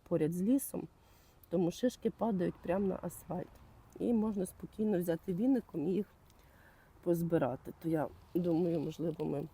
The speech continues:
якщо не буде снігу, то знову з'їздити.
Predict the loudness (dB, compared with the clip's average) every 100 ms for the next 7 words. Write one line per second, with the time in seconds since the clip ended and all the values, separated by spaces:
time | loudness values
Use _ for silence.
0 | -16 -20 -20 -20 -20 -20 -20 -20 -20 -20
1 | -14 -2 2 2 2 -2 -4 0 4 4
2 | 4 0 0 0 -2 -10 -6 0 2 2
3 | -2 -2 -4 -6 -12 -14